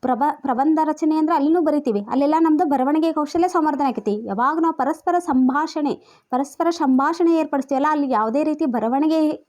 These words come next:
ಬರವಣಿಗೆ ಕೌಶಲ್ಯ ಇರಂಗಿಲ್ಲ. ಹಂಗಂದ್ರೆ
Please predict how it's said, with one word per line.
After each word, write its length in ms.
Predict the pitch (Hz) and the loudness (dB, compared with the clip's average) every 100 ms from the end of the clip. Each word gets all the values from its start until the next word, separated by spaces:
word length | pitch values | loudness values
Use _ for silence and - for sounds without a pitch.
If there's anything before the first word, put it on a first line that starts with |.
| 214 | -4
ಬರವಣಿಗೆ 440 | 247 262 302 320 | 0 0 0 0
ಕೌಶಲ್ಯ 400 | 294 254 269 269 | 0 -2 -2 0
ಇರಂಗಿಲ್ಲ. 360 | 285 233 220 196 - - - 240 202 | 0 0 0 -2 -4 -12 -14 -14 -6
ಹಂಗಂದ್ರೆ 500 | 240 247 202 196 320 | -2 0 -2 0 -2